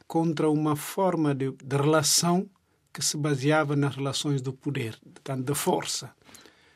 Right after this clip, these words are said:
Depois das independências, o que acontece é que nós estamos levando avante de novo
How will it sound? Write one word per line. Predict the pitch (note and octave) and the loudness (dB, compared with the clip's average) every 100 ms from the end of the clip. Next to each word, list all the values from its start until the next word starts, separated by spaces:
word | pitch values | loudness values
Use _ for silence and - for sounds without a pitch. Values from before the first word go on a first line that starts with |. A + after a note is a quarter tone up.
| _ | _
Depois | - F#3 B3 A3+ | -2 0 2 2
das | E3+ D3+ | 2 2
independências, | C#3 D3 D3 C#3+ F#3 A3+ G3 - B2+ - _ _ _ - | 2 2 2 2 2 2 -2 -6 -12 -16 _ _ _ -10
o | E3 | -2
que | |
acontece | F#3+ F#3 F#3 G3 G3 G3 | -2 0 0 0 -2 0
é | F#3+ | -2
que | F#3+ | 0
nós | F3+ F#3 F3+ | 0 0 0
estamos | - E3 E3+ E3+ - - _ _ _ | -2 -2 0 -4 -6 -12 _ _ _
levando | D3+ D3+ D#3+ D#3+ | 0 4 4 4
avante | D3 C3+ C#3+ C#3+ D3 D3 | 2 2 2 2 2 -2
de | B2+ | -2
novo | B2+ B2+ B2+ C3+ D3 | -2 0 -2 -4 -8